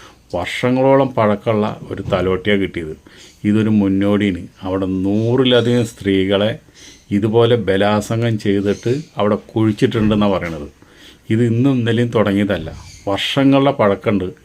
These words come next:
ഈ, ഏ, ഡെഡ് ബോഡിക്കും ഈ അവിടുത്തെ ഈ സംഭവങ്ങൾക്കും. അവിടേക്ക് എതിരായിട്ടൊരു അക്ഷരം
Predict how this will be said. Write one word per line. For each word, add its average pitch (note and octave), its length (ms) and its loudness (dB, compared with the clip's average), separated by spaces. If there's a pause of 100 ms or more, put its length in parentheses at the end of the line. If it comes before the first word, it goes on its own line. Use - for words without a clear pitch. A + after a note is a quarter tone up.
ഈ, G#2 120 0 (840)
ഏ, G#2+ 120 0
ഡെഡ് F#2+ 300 0
ബോഡിക്കും G2+ 420 0 (200)
ഈ G#2 80 0 (240)
അവിടുത്തെ G2 360 -2 (100)
ഈ G#2+ 140 2 (300)
സംഭവങ്ങൾക്കും. F2 760 -6 (220)
അവിടേക്ക് A2 440 0
എതിരായിട്ടൊരു C3 720 4
അക്ഷരം C3+ 460 2